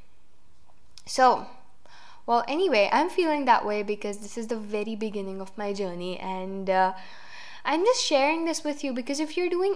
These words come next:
anything and you're feeling stuck and you're feeling like you're not getting anywhere, or, and, and that's, and the reason why you're not getting anywhere is maybe because you're not good enough, you're not smart enough, you're not beautiful enough, you're not skinny enough, whatever the storyline in your head is,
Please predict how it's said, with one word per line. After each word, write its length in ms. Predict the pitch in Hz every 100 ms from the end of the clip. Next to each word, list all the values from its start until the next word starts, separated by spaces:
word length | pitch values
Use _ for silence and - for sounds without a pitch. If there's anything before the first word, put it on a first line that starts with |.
| 277
anything 640 | 262 302 311 330 330 330
and 200 | 269 277
you're 140 | 294
feeling 480 | 294 294 285 294 294
stuck 720 | 294 - 262 240 262 - - - - -
and 540 | 233 233 226 226 233 233 - - - - - -
you're 140 | 277
feeling 340 | 285 294 294
like 220 | 294 294 294
you're 100 | 285
not 300 | 285 262 254
getting 280 | 269 311
anywhere, 720 | 320 294 294 277 269 269 269 254
or, 440 | - 226 220 226 226 220
and, 320 | - 240 262 262
and 200 | 269 254
that's, 380 | 247 285 -
and 180 | - 240
the 60 | 277
reason 300 | 269 285 294
why 100 | 277
you're 160 | 277
not 240 | 269 262 233
getting 260 | 240 277
anywhere 380 | 277 269 254 247
is 140 | 269 240
maybe 240 | 254 254
because 260 | 247 277 262
you're 100 | 269
not 280 | 285 254
good 160 | 214 254
enough, 400 | 294 302 269 269
you're 100 | 254
not 240 | 240 226
smart 300 | 233 294 311
enough, 340 | 294 254 220 220
you're 80 | 214
not 220 | 208 202
beautiful 320 | 247 254 277
enough, 300 | 254 240 226
you're 100 | 214
not 200 | 190 185
skinny 380 | - 320 302 294
enough, 320 | 262 247 247
whatever 420 | 196 196 240 285
the 120 | 285
storyline 600 | 277 - 240 233 233 233
in 60 | 233
your 140 | 214
head 200 | 214 214
is, 200 | 196 196